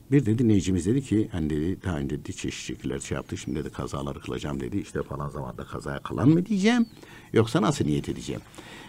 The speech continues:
Niyet ettiğim ilk kazaya kalan öğle namazının farzını, niyet ettiğim ilk kazaya kalan sabah namazının farzını,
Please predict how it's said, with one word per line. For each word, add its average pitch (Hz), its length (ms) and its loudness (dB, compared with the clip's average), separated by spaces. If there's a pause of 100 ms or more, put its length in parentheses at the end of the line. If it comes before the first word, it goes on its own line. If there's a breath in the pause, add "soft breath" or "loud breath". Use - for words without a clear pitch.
Niyet 185 180 8
ettiğim 175 220 6
ilk 190 140 -2
kazaya 123 340 4
kalan 135 240 0
öğle 139 220 6
namazının 113 320 4
farzını, 98 520 2
niyet 135 200 4
ettiğim 117 180 0
ilk 139 120 2
kazaya 110 280 0
kalan 113 200 0
sabah 104 280 0
namazının 85 300 0
farzını, 80 480 -2